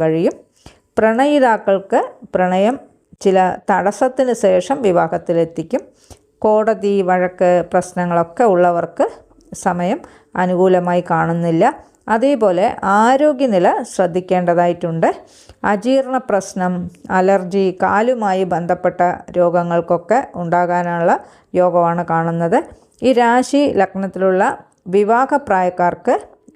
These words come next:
വിവാഹത്തിൽ ചില തടസ്സങ്ങളും പ്രശ്നങ്ങളെയും നേരിടേണ്ടതായിട്ടൊക്കെ വരും. ദമ്പതികൾ തമ്മിലുള്ള ഐക്യത കുറവ് ഉണ്ടാകും. അപ്രതീക്ഷിതമായിട്ടുള്ള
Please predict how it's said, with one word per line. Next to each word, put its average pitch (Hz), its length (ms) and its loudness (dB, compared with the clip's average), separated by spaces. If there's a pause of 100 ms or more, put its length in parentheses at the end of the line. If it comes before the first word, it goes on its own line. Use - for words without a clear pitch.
(120)
വിവാഹത്തിൽ 208 580 0 (140)
ചില 190 120 2 (160)
തടസ്സങ്ങളും 180 640 -2 (440)
പ്രശ്നങ്ങളെയും 196 800 0 (240)
നേരിടേണ്ടതായിട്ടൊക്കെ 175 1080 0
വരും. 196 200 0 (720)
ദമ്പതികൾ 277 600 0 (140)
തമ്മിലുള്ള 196 500 2 (320)
ഐക്യത 185 280 -2 (120)
കുറവ് 175 300 0 (260)
ഉണ്ടാകും. 165 420 -2 (540)
അപ്രതീക്ഷിതമായിട്ടുള്ള 247 1300 0